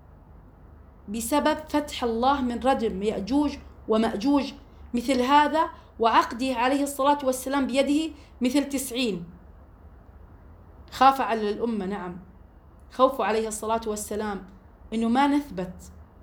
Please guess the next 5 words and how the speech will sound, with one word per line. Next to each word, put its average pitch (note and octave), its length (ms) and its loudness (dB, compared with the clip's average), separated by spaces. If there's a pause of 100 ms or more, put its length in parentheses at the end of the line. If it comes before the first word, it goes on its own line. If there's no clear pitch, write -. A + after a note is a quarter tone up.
(920)
ما B3+ 220 2
نثبت C4 380 0
أمام B3 300 0
المسيح A3+ 420 -4
الدجال. G3+ 640 -4